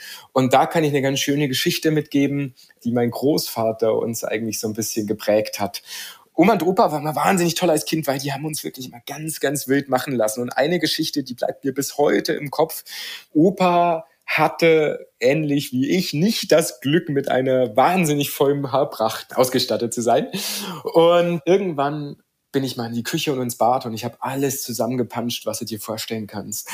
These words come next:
Vom Senf über, äh, Cookie Dent whatsoever, ne? Hab alles zusammen in eine Schüssel, bin zu Opa und hab gesagt, „Opa, das, was ich hier in den Händen halte, ist ein Haarwuchsmittel, was ich für dich angerührt hab.“ Und er hat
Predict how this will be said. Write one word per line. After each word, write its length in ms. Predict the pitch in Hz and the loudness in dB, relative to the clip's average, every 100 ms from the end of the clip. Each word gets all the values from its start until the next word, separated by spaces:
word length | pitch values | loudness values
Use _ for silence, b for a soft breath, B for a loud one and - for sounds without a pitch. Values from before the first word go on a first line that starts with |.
| B B - | B B -2
Vom 240 | 131 120 | 0 0
Senf 480 | 110 123 131 120 - | 2 0 2 0 0
über, 500 | 127 120 117 117 113 | 4 4 6 4 4
äh, 140 | 117 110 - - - - 123 | 0 -4 -18 -20 -18 -16 -8
Cookie 340 | - 151 135 | -2 0 0
Dent 360 | 120 127 131 - | 4 4 4 2
whatsoever, 580 | 127 - 107 - 101 101 | 0 2 0 0 -4 -2
ne? 180 | 139 156 | -2 -2
Hab 140 | 131 | -4
alles 320 | - 135 127 | -2 -2 -2
zusammen 320 | - 117 147 | -4 2 2
in 60 | 135 | 4
eine 100 | 117 | 2
Schüssel, 420 | - 170 156 143 180 B B B - | 4 4 6 4 2 B B B 0
bin 120 | 131 | 0
zu 220 | - 143 | 2 2
Opa 220 | 147 139 | 4 4
und 100 | 117 | 0
hab 100 | 110 | -2
gesagt, 300 | - 110 110 | -6 -8 -2
„Opa, 400 | 160 143 135 117 B B | 2 4 4 2 B B
das, 260 | - 139 - | -2 0 0
was 140 | 120 | -2
ich 120 | 123 - | -2 2
hier 100 | 131 | 2
in 60 | |
den 80 | 120 | 2
Händen 380 | 117 135 120 107 | 2 0 0 -2
halte, 240 | 110 107 | -2 -2
ist 140 | - 101 | -4 -2
ein 100 | 107 | 0
Haarwuchsmittel, 640 | 113 113 107 107 98 107 | 0 -2 -4 -4 -4 -4
was 160 | 101 - | -4 -6
ich 80 | |
für 80 | - | -4
dich 180 | 110 - | 0 2
angerührt 460 | 117 120 117 104 - | 4 4 4 2 0
hab.“ 180 | - - B B B B - | -8 -10 B B B B 0
Und 760 | 131 123 117 113 117 120 - - - - - | 4 6 6 4 0 -4 -6 -14 -16 -18 -2
er 140 | - | 0
hat 100 | 160 | 0